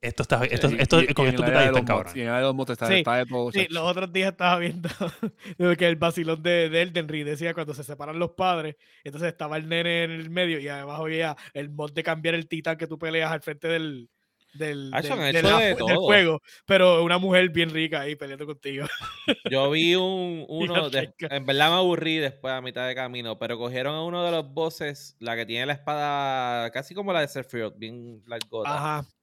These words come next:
Speaker 3: este, esa es, este, Millennium.
Speaker 2: Mi-, Millennium.
Speaker 4: Esa misma. Y entonces, este, lo...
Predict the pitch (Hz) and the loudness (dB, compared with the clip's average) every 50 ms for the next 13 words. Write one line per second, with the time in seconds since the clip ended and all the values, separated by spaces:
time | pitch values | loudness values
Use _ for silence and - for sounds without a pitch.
0 | _ _ _ _ 135 143 139 - - 156 151 147 143 147 135 160 156 160 175 196 | _ _ _ _ -10 -10 -8 -6 -4 -4 -2 -2 -4 -6 -6 -6 -4 -2 -2 -2
1 | 196 180 175 165 - _ _ - 135 131 131 127 135 139 156 143 120 113 113 110 | -2 -4 -6 -8 -10 _ _ -14 -14 -12 -12 -10 -6 -6 -6 -6 -6 -6 -4 -2
2 | 110 107 110 117 123 127 120 113 104 - _ - 147 160 170 165 156 - 180 170 | -2 -2 0 0 0 0 -2 -4 -8 -8 _ 0 2 4 4 2 2 0 0 0
3 | 151 147 147 139 131 123 120 117 113 110 110 110 104 - - - 131 127 123 123 | 2 2 0 -2 -4 -4 -6 -6 -4 -4 -4 -4 -6 -8 -8 -6 -4 -2 0 0
4 | 127 123 120 117 - _ 156 165 202 233 220 - - 175 151 147 156 151 - - | 0 0 -2 -4 -4 _ 0 0 0 0 -4 -6 -4 -4 -2 -2 -4 -6 -10 -18
5 | _ _ - 123 123 117 117 _ _ _ _ _ 123 120 117 113 110 110 107 107 | _ _ -2 -2 -2 -2 -2 _ _ _ _ _ -2 0 2 2 0 0 0 0
6 | 104 101 101 98 98 98 95 95 92 92 92 92 85 82 95 104 107 107 107 107 | -2 -2 -2 -4 -4 -6 -6 -6 -8 -8 -8 -8 -8 -8 -6 -4 -2 0 2 2
7 | 104 104 101 101 101 98 98 98 95 95 92 92 90 90 87 85 85 78 71 - | 2 2 0 0 -2 -2 -4 -4 -4 -6 -6 -6 -8 -8 -8 -8 -10 -12 -12 -16
8 | 62 - | -18 -20